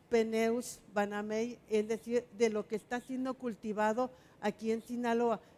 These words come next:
Sin embargo, dentro de muy poco tiempo ya van a empezar a realizar este tipo de estudios.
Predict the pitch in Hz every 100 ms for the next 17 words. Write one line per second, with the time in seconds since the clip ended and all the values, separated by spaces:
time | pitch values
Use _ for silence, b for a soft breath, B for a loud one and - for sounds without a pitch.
0 | - - 247 240 240 254 262 262 294 285
1 | - - - 190 233 226 240 226 226 262
2 | 277 277 285 269 254 247 269 254 202 240
3 | 233 247 247 226 208 226 226 240 233 196
4 | 180 214 233 233 214 185 214 214 190 214
5 | 208 202 - 233 202 165